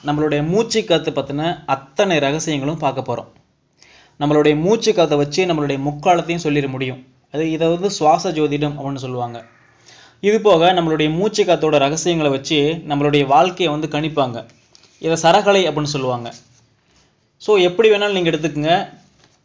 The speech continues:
இதுல மூச்சு காத்தோட ரகசியங்களை நம்ம பார்க்க போறோம்.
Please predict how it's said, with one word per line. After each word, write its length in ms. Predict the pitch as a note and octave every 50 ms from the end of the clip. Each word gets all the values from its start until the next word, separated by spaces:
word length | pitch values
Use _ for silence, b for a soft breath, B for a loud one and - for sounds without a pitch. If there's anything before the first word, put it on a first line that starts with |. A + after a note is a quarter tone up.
| _ _ _ _ _ _ _ -
இதுல 500 | D#3 D#3 D#3 D#3+ F3 F#3+ G3+ E3+ E3 D#3
மூச்சு 300 | E3+ G3+ G#3+ G#3 G#3+ G3
காத்தோட 520 | - D#3+ C#3 C#3 C#3 C#3 D#3 E3+ F#3 - -
ரகசியங்களை 680 | D3 C#3 C#3 C3+ C#3+ F3 F3 - F#3 D#3+ C#3 C#3 D3+ D#3+
நம்ம 220 | D3+ C#3 C3+ C3
பார்க்க 380 | C3 C3 B2 B2 C3 A2 B2 A#2
போறோம். 260 | A2 - - -